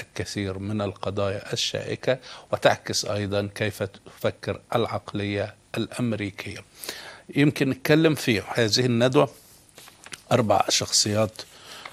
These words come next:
آه، أساسية، هي أولهم، آه، بيتر كينج، وهو، آه، عضو لجنة الاستخبارات في مجلس النواب، وهو رئيس لجنة الأمن الداخلي في مجلس النواب سابقا. كول، وهو خبير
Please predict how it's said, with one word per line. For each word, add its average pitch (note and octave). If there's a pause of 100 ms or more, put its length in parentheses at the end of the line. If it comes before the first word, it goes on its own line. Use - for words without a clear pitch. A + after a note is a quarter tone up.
آه، F#2 (120)
أساسية، - (140)
هي G2+
أولهم، G#2+ (360)
آه، G2+
بيتر G2+
كينج، B2+
وهو، G#2 (520)
آه، G2+
عضو G#2
لجنة G#2
الاستخبارات -
في A2
مجلس G#2
النواب، G2+
وهو G2+
رئيس G2+
لجنة G2 (100)
الأمن G#2+
الداخلي G2
في G2+
مجلس G#2
النواب G2+ (540)
سابقا. A#2 (360)
كول، A2+
وهو G#2
خبير G#2